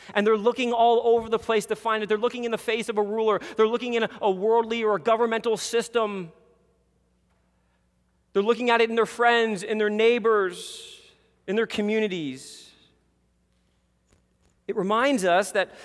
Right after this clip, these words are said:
we're living in a world of sin and injustice.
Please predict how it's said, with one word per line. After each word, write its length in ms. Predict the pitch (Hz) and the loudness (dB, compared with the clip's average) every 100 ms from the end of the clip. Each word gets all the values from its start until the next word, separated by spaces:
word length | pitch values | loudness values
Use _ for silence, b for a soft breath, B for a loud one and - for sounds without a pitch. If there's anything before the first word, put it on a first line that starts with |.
| B | B
we're 140 | B 202 | B 2
living 240 | 226 285 | 2 2
in 60 | 254 | 0
a 40 | |
world 400 | 208 196 247 254 | 0 2 2 2
of 80 | 208 | -2
sin 400 | - - 247 247 | -6 -4 -2 -2
and 140 | 240 | -2
injustice. 880 | 247 220 254 277 - 147 - - - | -2 -2 -2 -4 -6 -8 -10 -18 -20